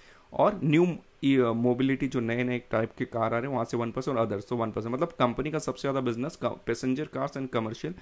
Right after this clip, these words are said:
व्हीकल से आता है। दूसरा अगर हम बात करें revenue by practice, so मैंने जैसे कहा इनको जो ये सर्विसेज प्रोवाइड करते हैं पावर ट्रेन, जो इंजन से, अ, अ, जो व्हीकल के अंदर में जो, अ, एनर्जी ट्रांसफर करते हैं इंजन से,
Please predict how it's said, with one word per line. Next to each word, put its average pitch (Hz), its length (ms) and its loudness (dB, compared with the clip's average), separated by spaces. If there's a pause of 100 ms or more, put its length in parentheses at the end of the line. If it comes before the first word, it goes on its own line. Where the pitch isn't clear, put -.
(280)
व्हीकल 127 320 4
से 107 120 -2
आता 101 220 -2
है। 87 80 -10 (500)
दूसरा 226 380 4
अगर 156 180 2
हम 123 120 4
बात 110 260 4
करें 165 240 -2 (320)
revenue 147 420 4
by 170 80 0 (140)
practice, - 640 -2
so 190 160 4 (140)
मैंने 151 160 2
जैसे 139 220 -4
कहा 139 300 -2
इनको 135 360 -2
जो 131 200 2
ये 131 160 4
सर्विसेज 123 440 -2
प्रोवाइड 123 340 0
करते 131 200 -2
हैं 135 80 -4 (100)
पावर 120 260 2
ट्रेन, 156 340 -6
जो 127 160 2
इंजन 123 380 2
से, 151 240 -4 (400)
अ, 113 40 2
अ, 113 640 2
जो 117 180 -2
व्हीकल 131 380 -4
के 135 100 -4
अंदर 127 200 0
में 123 120 -2
जो, 131 200 0 (300)
अ, 113 340 0
एनर्जी 131 300 4
ट्रांसफर 127 400 -2
करते 123 300 0
हैं 123 80 0
इंजन 117 220 -2
से, 165 200 -4